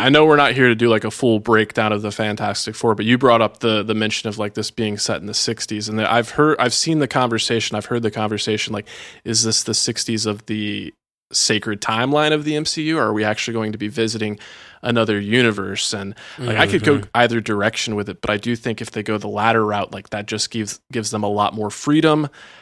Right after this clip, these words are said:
Speaker 1: um, to really, like, relish in that nineteen sixties period and have them be the celebrities that we saw them be in the comics.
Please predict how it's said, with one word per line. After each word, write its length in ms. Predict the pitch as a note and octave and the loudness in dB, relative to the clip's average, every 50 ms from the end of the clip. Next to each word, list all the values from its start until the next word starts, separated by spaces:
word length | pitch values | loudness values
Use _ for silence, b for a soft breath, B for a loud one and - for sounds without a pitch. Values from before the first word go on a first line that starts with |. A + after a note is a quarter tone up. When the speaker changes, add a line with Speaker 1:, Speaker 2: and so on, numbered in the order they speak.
| B B | B B
Speaker 1:
um, 320 | A2 A2 G#2+ G#2 G2+ G2+ G2 | -2 0 0 0 0 -2 -4
to 140 | - - A2+ | -6 -6 -6
really, 560 | G#2+ G#2 A2 A2 A#2 A2+ A2 A2+ A2+ A2 G#2+ | -6 -2 0 2 2 4 4 4 2 2 0
like, 180 | G#2 G2+ G2 - _ _ _ - - - - | -2 -4 -6 -10 _ _ _ -20 -18 -14 -6
relish 520 | A#2+ A#2 A2 A2 A2+ A#2 A#2 - - - | -2 0 2 2 2 2 2 0 -2 -2
in 80 | B2 A2 | -2 -2
that 220 | G#2+ - - - | -2 -2 -2 -4
nineteen 320 | B2 A#2 A2+ A2+ - B2 A2+ | -6 -6 -4 -6 -8 -8 -6
sixties 420 | - - B2 A2+ - - A#2+ - | -6 -6 -6 -6 -8 -8 -8 -8
period 240 | - - B2 A#2 A2 | -6 -4 -2 -2 -2
and 80 | G#2+ G2+ | -4 -6
have 240 | - A2 G#2+ G#2+ G#2+ | -2 -2 -2 0 0
them 160 | A#2 A2 A2 | -2 -4 -4
be 200 | G#2 G#2 A2 G#2+ | -4 -4 -6 -6
the 100 | A2 B2 | -4 -4
celebrities 680 | A2+ - - A2+ A2 G#2+ A2 A2+ A#2+ A2+ A2+ A#2 A2 A2 | -4 -4 -4 -2 0 0 0 0 0 -2 -2 -4 -4 -4
that 100 | A2+ D2 | -4 -4
we 80 | - G#2+ | -4 -4
saw 280 | - - A#2 A2 A2 | -4 -2 0 0 0
them 180 | G#2+ A2 G#2 G#2 | 0 -2 -4 -6
be 140 | G2+ G#2 A2 | -6 -4 -4
in 80 | A2 A2 | -4 -4
the 80 | G#2 | -4
comics. 500 | - - A#2 A2+ A#2+ C3+ C#3 - - - | -2 -2 0 0 0 0 -2 -4 -4 -4